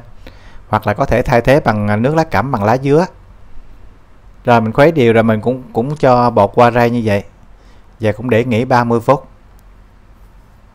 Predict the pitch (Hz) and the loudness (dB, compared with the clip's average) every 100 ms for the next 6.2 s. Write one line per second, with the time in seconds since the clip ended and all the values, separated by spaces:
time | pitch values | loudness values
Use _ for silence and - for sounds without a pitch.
0 | - - - - - - - - - 117 | -20 -20 -20 -20 -20 -20 -20 -20 0 2
1 | 156 117 123 160 170 127 110 120 143 139 | 4 4 4 2 2 0 0 2 0 0
2 | 131 113 - - 117 117 151 - 151 135 | 0 -2 -8 -6 -4 -2 -4 -2 0 0
3 | 123 127 127 127 135 175 151 135 117 107 | 2 0 2 0 0 -2 0 0 2 0
4 | - - 175 135 110 160 160 - 107 113 | -4 -4 0 2 2 -2 -4 -2 0 0
5 | 143 165 175 175 190 143 110 110 107 104 | -2 -2 -2 -2 0 2 2 2 0 2
6 | 104 | -2